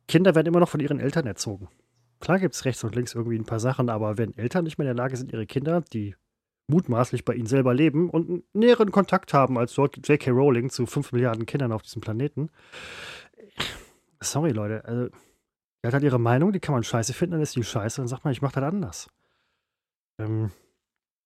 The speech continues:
wie bei so vielen Sachen. Wenn dir irgendjemand irgendwie, weiß ich nicht, einen, einen sexistischen Spruch oder so an die Backe drückt, dann kann man sagen, du bist scheiße, ich mag den Spruch nicht, alles Kacke, ich mach das anders, ist nicht mein Leben.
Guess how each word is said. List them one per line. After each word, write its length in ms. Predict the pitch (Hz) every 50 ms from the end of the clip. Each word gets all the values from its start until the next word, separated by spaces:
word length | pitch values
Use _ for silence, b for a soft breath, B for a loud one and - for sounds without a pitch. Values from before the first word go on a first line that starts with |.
| _ _ _ _ _ _ _ _ _ _ _ _ - - B B B B B B B B B B _ _ _ -
wie 240 | 160 131 127 151
bei 160 | 139 165 151 143
so 240 | 139 143 139 151
vielen 380 | 147 - - 208 247 226 165 117
Sachen. 360 | 98 110 98 - - 98 - -
Wenn 100 | - 127
dir 140 | 127 139 139
irgendjemand 400 | 151 170 175 - 165 160 151 147
irgendwie, 420 | 143 147 143 151 135 - 127 127
weiß 160 | 120 127 123
ich 100 | 120 107
nicht, 220 | - 107 - - B B B B B B B B B B B B B B
einen, 220 | - 135 123 131
einen 320 | 143 143 131 131 127 127 131
sexistischen 600 | 120 135 110 - - 196 - - 175 - 139 120
Spruch 260 | - - - 214 202
oder 180 | 226 190 135 113
so 140 | 107 120
an 80 | 110 110
die 80 | 113 107
Backe 260 | - 117 - - 117
drückt, 280 | - 117 147 - -
dann 100 | - 117
kann 80 | 110 139
man 80 | 143 131
sagen, 160 | 131 131 120
du 80 | 113
bist 140 | 104 110 -
scheiße, 340 | - - 117 123 143 - 226
ich 120 | 214 -
mag 140 | - 143 156
den 140 | - 147 120
Spruch 280 | - - - 113 - -
nicht, 200 | 160 185 - 131
alles 220 | 113 113 - -
Kacke, 260 | - - 170 - 170
ich 160 | - 113 -
mach 120 | 131 131 123
das 160 | - 123 101
anders, 440 | 123 143 190 220 180 110 - - -
ist 100 | 120 -
nicht 160 | 127 104 113
mein 140 | 123 117 113
Leben. 320 | 120 143 165 147 107 -